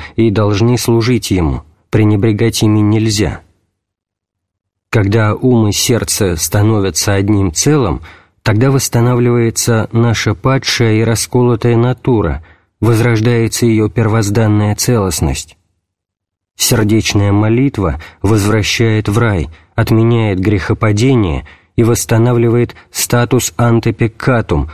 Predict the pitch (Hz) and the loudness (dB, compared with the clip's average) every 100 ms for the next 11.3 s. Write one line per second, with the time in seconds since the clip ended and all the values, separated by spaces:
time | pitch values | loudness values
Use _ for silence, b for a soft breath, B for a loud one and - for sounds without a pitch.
0 | B - - 110 - 117 113 107 107 104 | B -8 -4 -2 0 0 2 2 2 0
1 | 101 113 101 104 - 98 110 98 110 87 | 0 0 0 -2 -2 0 0 2 2 0
2 | 71 60 - _ _ _ _ _ _ _ | -2 -6 -14 _ _ _ _ _ _ _
3 | - 127 107 - 139 135 110 110 120 117 | -2 0 0 0 0 2 2 2 0 -2
4 | - - 110 110 127 117 B B 127 - | -2 -2 0 0 0 -2 B B -2 -2
5 | 127 117 120 117 117 120 123 - 120 117 | -2 0 0 2 0 0 -2 0 0 2
6 | 127 127 104 82 - - b b - 127 | 2 0 0 -2 -4 -10 b b -4 0
7 | 117 117 113 - 117 107 98 107 110 127 | 2 2 0 0 0 0 0 0 2 0
8 | 117 104 98 87 110 95 - 110 - 147 | 0 0 0 0 -2 -2 -2 -2 0 2
9 | 139 110 78 71 B B - 107 123 113 | 2 2 -2 -6 B B -2 0 2 2
10 | 117 104 107 110 107 - 113 110 117 120 | 2 2 0 0 0 0 0 0 2 0
11 | 98 80 71 | 0 -2 -8